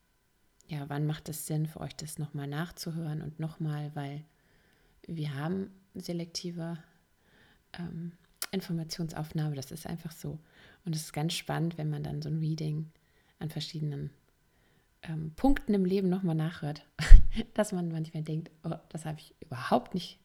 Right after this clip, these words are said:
gehört, wirklich, wurde das echt gesagt? Weil, ja, Informationen können nicht alle zum gleichen Zeitpunkt in uns landen, sondern immer nur, wenn wir da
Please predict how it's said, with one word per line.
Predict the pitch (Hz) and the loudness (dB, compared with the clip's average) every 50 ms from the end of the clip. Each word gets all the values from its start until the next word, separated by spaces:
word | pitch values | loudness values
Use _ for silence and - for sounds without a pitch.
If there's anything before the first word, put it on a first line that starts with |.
| _ - | _ -16
gehört, | - 170 165 156 147 147 - - - | -10 -6 -4 -4 -4 -6 -8 -12 -12
wirklich, | - 143 147 - 190 196 196 - | -10 -10 -8 -6 -8 -8 -8 -8
wurde | 160 156 160 | -12 -12 -10
das | 160 156 | -12 -12
echt | - - 151 - - | -12 -14 -14 -12 -12
gesagt? | 165 151 143 147 147 160 160 - - - _ _ _ _ _ - - - - - - - - _ - | -10 -10 -8 -8 -8 -10 -12 -14 -20 -20 _ _ _ _ _ -20 -20 -20 -20 -20 -20 -20 -20 _ -16
Weil, | 165 160 151 156 - - - 160 - 175 160 165 160 - _ _ _ _ _ _ _ _ | -12 -10 -10 -10 -10 -12 -12 -14 -12 -12 -12 -14 -16 -18 _ _ _ _ _ _ _ _
ja, | - 196 190 175 - | -18 -14 -14 -14 -12
Informationen | - 156 175 170 160 160 160 - - 175 170 170 175 175 175 | -12 -8 -6 -4 -4 -4 -6 -6 -8 -8 -6 -6 -6 -8 -8
können | - 175 160 160 160 160 | -8 -8 -6 -4 -4 -4
nicht | 160 170 - - - _ _ - | -6 -6 -8 -12 -18 _ _ -10
alle | 160 156 160 170 165 170 170 165 | -6 -6 -4 -4 -6 -6 -8 -10
zum | - - 160 151 | -12 -10 -10 -8
gleichen | 156 151 147 - 165 160 | -8 -8 -10 -10 -12 -12
Zeitpunkt | - - 156 - - 156 156 - | -12 -14 -14 -14 -12 -12 -12 -8
in | - 156 156 | -6 -6 -6
uns | 143 135 - - - | -6 -8 -12 -10 -8
landen, | 147 147 147 151 151 156 151 147 | -6 -4 -4 -4 -4 -6 -6 -8
sondern | 156 156 139 143 143 151 | -8 -8 -8 -8 -8 -8
immer | - 160 156 156 | -8 -6 -4 -4
nur, | 143 139 143 143 | -4 -6 -8 -10
wenn | 147 147 143 147 | -10 -10 -10 -10
wir | 151 | -12
da | 151 147 139 | -12 -12 -12